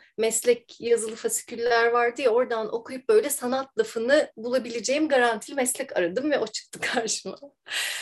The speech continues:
Ve bir de şu vardı, Malatya'dan gitmeliyim. Çünkü listeyi bitirdiğimde Malatya'daki,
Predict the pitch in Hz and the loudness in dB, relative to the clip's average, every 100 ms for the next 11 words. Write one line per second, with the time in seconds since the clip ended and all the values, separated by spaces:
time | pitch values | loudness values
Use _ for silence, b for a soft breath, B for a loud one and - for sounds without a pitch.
0 | B B B B - 285 254 349 - 311 | B B B B 0 2 4 4 4 2
1 | - 196 202 185 170 - 427 - _ _ | 0 4 6 6 2 0 0 -2 _ _
2 | - 269 294 294 294 214 285 311 247 - | -4 4 6 6 4 2 4 2 0 -8
3 | - 202 165 156 202 _ _ - 247 240 | -8 -6 -6 -10 -14 _ _ -4 -4 -4
4 | - 262 254 b b - 247 190 285 240 | -4 -4 -4 b b -6 -6 -2 -2 -2
5 | 247 269 220 254 247 247 247 240 233 247 | -6 -6 -4 -2 0 2 2 2 2 0
6 | - 233 233 - - 254 277 | 0 0 0 -2 -4 -4 -4